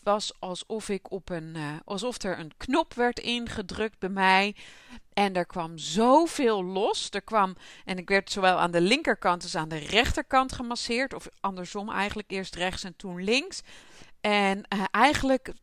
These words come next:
naarmate, eh, de masseur dichter bij mijn bekkengebied kwam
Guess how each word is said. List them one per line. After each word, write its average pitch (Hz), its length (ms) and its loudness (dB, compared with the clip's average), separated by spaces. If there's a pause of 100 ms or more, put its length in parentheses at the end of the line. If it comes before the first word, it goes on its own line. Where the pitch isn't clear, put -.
(160)
naarmate, 202 960 4
eh, 180 180 -2
de 175 340 -8
masseur 185 680 -2
dichter 202 680 4
bij 180 340 6
mijn 170 220 -6
bekkengebied 226 840 0
kwam 208 380 2